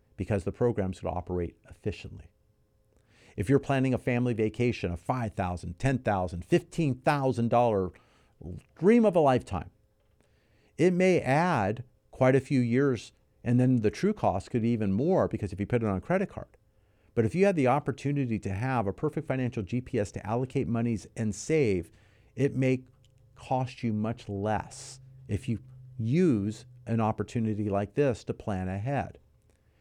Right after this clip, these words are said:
And you're gonna see what that true cost of this vacation or timing or item you wanna do can do for you.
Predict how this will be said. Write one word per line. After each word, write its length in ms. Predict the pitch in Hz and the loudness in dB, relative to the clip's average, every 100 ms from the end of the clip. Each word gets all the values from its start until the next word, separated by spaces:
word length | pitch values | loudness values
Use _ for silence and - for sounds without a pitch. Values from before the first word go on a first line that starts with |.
| _ _ | _ _
And 160 | 120 117 | 0 2
you're 100 | 135 | 4
gonna 140 | 131 | 2
see 240 | 110 - 165 | 0 -4 -2
what 160 | 113 | 0
that 160 | 110 98 | 0 -4
true 200 | - 120 | -4 -6
cost 420 | - 123 110 - | -4 -4 -4 -6
of 160 | - 117 | -8 -6
this 180 | 107 - | -6 -6
vacation 560 | 98 - 110 - 104 - | -6 -4 -6 -4 -8 -6
or 160 | 110 | -4
timing 460 | 101 - 110 110 107 | -4 -4 -4 -2 -4
or 280 | 107 110 - | -4 -4 -2
item 260 | 104 101 | -2 -2
you 120 | 101 98 | -2 -2
wanna 240 | 95 92 | -4 -4
do 280 | 90 90 87 _ _ _ _ _ _ _ _ _ _ | -4 -4 -4 _ _ _ _ _ _ _ _ _ _
can 220 | 117 110 | 0 0
do 120 | 92 | -2
for 200 | 82 90 | -4 -8
you. 300 | 92 120 123 | -6 -6 -6